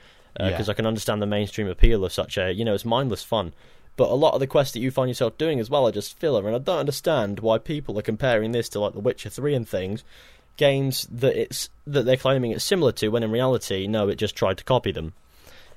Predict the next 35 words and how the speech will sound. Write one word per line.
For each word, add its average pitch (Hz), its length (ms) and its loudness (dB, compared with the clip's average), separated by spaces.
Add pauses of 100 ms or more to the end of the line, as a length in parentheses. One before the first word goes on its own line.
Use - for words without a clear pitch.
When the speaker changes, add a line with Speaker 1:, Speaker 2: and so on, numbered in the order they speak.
(160)
Speaker 2:
Mm. - 100 -6
Speaker 1:
And 92 400 -2
didn't 117 280 2
do 98 180 0
very 90 240 -4
well, 95 360 -2
if - 140 -10
I'm 98 100 -2
gonna 95 160 0
be 98 120 -2
honest 95 300 -4
with 80 140 -8
you 85 100 -6
there. 82 280 -6 (180)
I - 80 0
don't 123 160 6
think 131 140 2
Assassin's 113 440 0
Speaker 2:
Fair - 80 -4
Speaker 1:
Creed's 98 140 0
Speaker 2:
enough. 98 60 -4
Speaker 1:
built 101 200 4
for 101 80 -4
the 98 120 2
R 92 140 2
P - 140 -2
G 85 220 -6
genre. 85 440 -4 (440)
I 104 100 2
just 98 220 -4
Speaker 2:
No, 113 100 6
Speaker 1:
personally - 220 2
Speaker 2:
I, 117 60 2
Speaker 1:
think. 90 260 -6
Speaker 2:
yeah, 95 240 -2